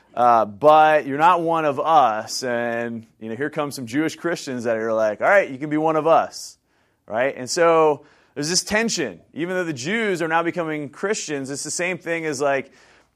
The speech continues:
uh, is, you know, maybe growing up in a household where you had certain traditions and then you become a Christian and then you're still wrestling with, are any of those traditions still acceptable? And sometimes we react where we, like, reject everything from our past.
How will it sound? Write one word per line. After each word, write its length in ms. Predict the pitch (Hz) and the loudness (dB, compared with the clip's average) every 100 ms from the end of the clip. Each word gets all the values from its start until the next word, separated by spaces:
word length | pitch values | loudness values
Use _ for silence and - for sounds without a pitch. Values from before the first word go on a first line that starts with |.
| - | -6
uh, 500 | 127 123 120 117 117 - | 2 4 4 4 0 -2
is, 560 | 135 135 131 123 113 - | -4 -4 -4 -6 -8 -8
you 60 | 135 | -8
know, 60 | |
maybe 200 | 131 147 | -6 -8
growing 500 | 120 120 156 180 170 | -6 0 2 2 0
up 220 | 165 170 | 0 -2
in 80 | 160 | -2
a 140 | 131 117 | -2 -2
household 560 | - 160 165 180 170 | 0 -2 0 -2 -2
where 100 | 135 | -2
you 80 | 135 | 0
had 180 | 143 143 | 0 -2
certain 260 | - 160 | -2 -6
traditions 800 | 151 135 127 160 180 175 170 143 | -6 -6 -2 -2 -2 -2 -4 -4
and 100 | 123 | -6
then 160 | 127 147 | -6 -6
you 80 | 143 | -6
become 240 | 123 156 | -6 -6
a 80 | 135 | -6
Christian 520 | - 160 - 156 151 | -6 -6 -6 -6 -6
and 80 | 139 | -6
then 120 | 131 | -6
you're 80 | 147 | -8
still 240 | 143 170 | -6 -4
wrestling 640 | 151 139 170 - 151 143 131 | -2 -2 -2 -2 -4 -4 -2
with, 280 | 131 131 - _ _ _ _ _ _ - | 0 0 -2 _ _ _ _ _ _ 0
are 180 | 135 147 | 2 2
any 200 | 165 175 | 2 2
of 60 | |
those 180 | 156 151 | 2 -2
traditions 460 | - 156 151 156 123 | -2 -2 -2 -6 -6
still 180 | 147 | -4
acceptable? 720 | 131 - 156 160 - 104 85 - | -2 0 2 2 -2 -8 -10 -16
And 100 | - | -20
sometimes 440 | 110 139 156 143 120 | -10 -8 -4 -6 -6
we 500 | 135 135 135 131 127 | -6 -4 -4 -6 -8
react 480 | 120 135 139 143 - | -4 0 2 0 -6
where 120 | 123 | -8
we, 160 | 123 | -4
like, 200 | 117 110 | -2 -4
reject 560 | 107 113 98 123 135 - | -6 -12 -6 -2 -2 0
everything 400 | 147 156 156 160 | -2 -2 -4 -8
from 160 | 143 139 | -4 -2
our 120 | 131 | -2
past. 560 | 139 131 202 - - | 0 0 0 -6 -14